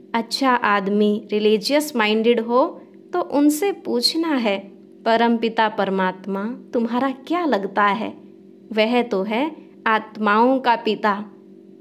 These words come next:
और प्रजापिता भी तो बाप है। यह पॉइंट्स बड़ी अच्छी हैं, परंतु बच्चे अर्जुन इतना हर्षित नहीं होते हैं।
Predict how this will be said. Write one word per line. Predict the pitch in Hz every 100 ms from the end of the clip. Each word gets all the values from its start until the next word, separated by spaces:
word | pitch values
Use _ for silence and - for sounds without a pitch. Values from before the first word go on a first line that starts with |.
| -
और | 285
प्रजापिता | 294 - 220 220 311 339 330 330 311
भी | 262 294
तो | 302 320
बाप | 233 202 208 294 -
है। | 277 254 - - - - - - - 226
यह | 226 262
पॉइंट्स | 247 214 214 349 - -
बड़ी | 214 226
अच्छी | 226 202 - - 240 226
हैं, | 214 214 - - - - -
परंतु | 262 302 320 359
बच्चे | 233 196 196 311 339
अर्जुन | 339 240 226 311 311 -
इतना | 226 285 320 311
हर्षित | 233 208 - 240 -
नहीं | 202 190 240
होते | 330 320 302 220
हैं। | 233 202 -